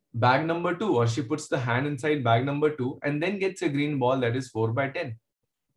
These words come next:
Then again, one third, the chance is that she will pick up bag number three and then picks up a green ball is one by four. Okay.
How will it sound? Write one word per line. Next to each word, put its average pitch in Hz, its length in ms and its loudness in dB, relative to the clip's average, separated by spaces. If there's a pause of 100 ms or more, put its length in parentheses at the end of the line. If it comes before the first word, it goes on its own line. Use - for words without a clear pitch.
(580)
Then 135 140 2
again, 208 280 4
one 185 240 2
third, 185 320 2
the 147 80 2
chance 156 400 0
is 147 120 -2
that 135 200 4
she - 140 -6
will 131 120 -4
pick 135 200 -6
up 135 120 0
bag 117 240 2
number 120 300 -2
three 127 280 -6
and 127 220 0
then 180 160 0
picks 170 220 -6
up 151 140 -2
a 135 60 0
green 123 320 0
ball 123 220 2
is 117 220 -6
one 101 200 -10
by 117 160 0
four. 135 260 -12 (1700)
Okay. 240 240 -2